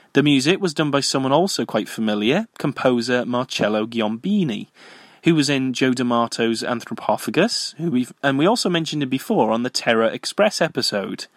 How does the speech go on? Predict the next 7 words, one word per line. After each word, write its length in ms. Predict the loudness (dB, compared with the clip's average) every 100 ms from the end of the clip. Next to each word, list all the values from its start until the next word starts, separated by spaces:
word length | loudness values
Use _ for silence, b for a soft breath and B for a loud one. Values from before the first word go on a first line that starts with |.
| b b b b b b _
The 80 | 2
cinematography 840 | 4 2 2 4 4 2 0 0
was 140 | 0
executed 680 | -2 -4 -6 0 0 0 -2
by 180 | 0 0
Giovanni 540 | 0 -2 2 2 2
Bergamini, 800 | 0 0 0 -2 -2 -2 0 0